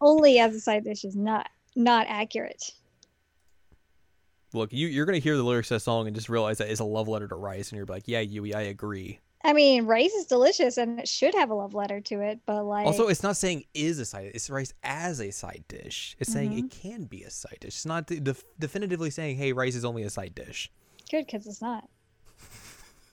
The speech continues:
Speaker 2: <laughs> I love how upset you get about this. <laughs> Makes me laugh. Uh, so yeah, next time we'll d-, we'll dive into the beginning parts of,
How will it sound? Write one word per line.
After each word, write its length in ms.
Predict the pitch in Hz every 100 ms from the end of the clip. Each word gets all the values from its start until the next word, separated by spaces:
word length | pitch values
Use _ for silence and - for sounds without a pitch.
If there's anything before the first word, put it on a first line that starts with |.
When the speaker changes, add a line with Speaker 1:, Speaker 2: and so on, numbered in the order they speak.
| _ _ _ _ _ - _ _ _ _ _ _ _ _ _ - _ _ -
Speaker 2:
<laughs> 40 | - 208 277 262 - - - - _ _ _ _ _ _ _ _ - -
I 300 | 220 240 147 -
love 240 | 175 151 196
how 160 | 202
upset 260 | 175 - -
you 140 | -
get 100 | 113
about 300 | 107 110 110
this. 520 | 123 120 - - - 587
<laughs> 40 | - 605 - - 466 403 - 349 - -
Makes 260 | 247 - -
me 80 |
laugh. 500 | 156 143 135 - - _ - - _ - 494 - - - - 127 -
Uh, 560 | 160 165 151 139 127 123
so 120 | 151
yeah, 120 | 151
next 180 | 143 139
time 420 | 143 135 127 120
we'll 140 | 120 117
d-, 140 | 120
we'll 320 | 120 113 110 -
dive 260 | 120 120
into 340 | 117 110 117 110
the 100 | 107
beginning 320 | 110 110 107
parts 320 | 117 107 -
of, 520 | 104 104 101 - -